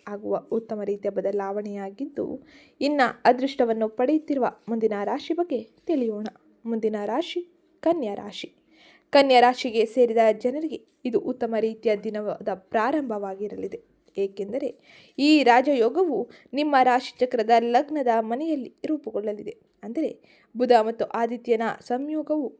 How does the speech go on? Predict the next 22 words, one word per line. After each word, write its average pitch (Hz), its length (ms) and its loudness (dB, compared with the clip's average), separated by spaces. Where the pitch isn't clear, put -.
ಕನ್ಯಾ 233 320 -2
ರಾಶಿಯವರ 220 500 0
ಲಗ್ನದ 220 440 -4
ಮನೆಯಲ್ಲಿ 247 540 -4
ಸಂಭವಿಸಲಿದ್ದು, 208 840 -8
ಇದೇ 247 260 4
ಸಮಯದಲ್ಲಿ 254 640 -2
ನೀವು 233 260 -2
ಆತ್ಮವಿಶ್ವಾಸದಲ್ಲಿ 220 1200 -6
ಹೆಚ್ಚಳವನ್ನು 285 600 -2
ಕಾಣಬಹುದಾಗಿರಲಿದೆ. 202 1080 -6
ಅಲ್ಲದೆ 233 340 2
ಈ 269 140 4
ಸಮಯದಲ್ಲಿ 233 520 0
ನೀವು 233 280 -2
ಹೆಚ್ಚಿನ 247 320 2
ಜನಪ್ರಿಯತೆಯನ್ನು 254 880 -2
ಮತ್ತು 277 260 -4
ಸಂತೋಷ 262 500 4
ಮತ್ತು 226 260 -2
ಸಮೃದ್ಧಿಯನ್ನು 262 760 0
ಹೊಂದಲಿದ್ದೀರಿ. 226 720 -4